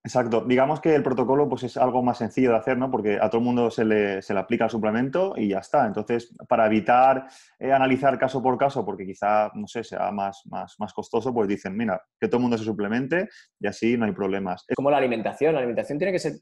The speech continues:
Speaker 2: to-, para todos igual? No, ni mucho menos. Ah, por ejemplo, ¿el enfoque evolutivo es interesante?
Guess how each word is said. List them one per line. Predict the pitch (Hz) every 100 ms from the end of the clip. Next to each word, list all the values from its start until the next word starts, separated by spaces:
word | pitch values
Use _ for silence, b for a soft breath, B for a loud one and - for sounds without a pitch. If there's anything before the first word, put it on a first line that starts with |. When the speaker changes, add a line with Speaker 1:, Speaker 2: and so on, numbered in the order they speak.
| _
Speaker 2:
to-, | - -
para | - 131
todos | 127 117
igual? | 113 131 175 - - _ _ _ _ _ -
No, | 98 98 101 127 117 170 - _
ni | 104
mucho | 101 107 123
menos. | 113 147 117 - b b -
Ah, | 131 123 120 117 117 - -
por | 131
ejemplo, | 131 143 135
¿el | 123 127
enfoque | 123 - 143
evolutivo | 170 165 156 156 185 202
es | 165
interesante? | 156 143 131 - 139 143 185 226